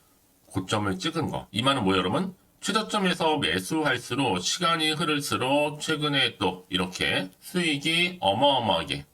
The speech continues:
크게 오른다는 거죠. 특히나 최근까지 올랐던 종목 중에 대표적인 종목이 바로 제주 반도체인데요. 이 종목 또한 자, 이렇게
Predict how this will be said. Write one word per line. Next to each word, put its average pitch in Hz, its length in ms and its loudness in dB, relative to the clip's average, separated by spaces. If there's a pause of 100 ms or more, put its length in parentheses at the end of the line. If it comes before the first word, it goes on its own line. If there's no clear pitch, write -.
크게 143 460 0
오른다는 117 520 0
거죠. - 320 -4 (760)
특히나 185 420 2
최근까지 185 540 2
올랐던 127 360 0
종목 107 320 -2
중에 92 680 0
대표적인 117 500 -2
종목이 90 360 -2
바로 80 320 -2 (220)
제주 92 260 -4
반도체인데요. 95 920 -2 (760)
이 180 240 2
종목 143 380 -2
또한 85 720 0 (340)
자, 80 100 -2
이렇게 101 520 0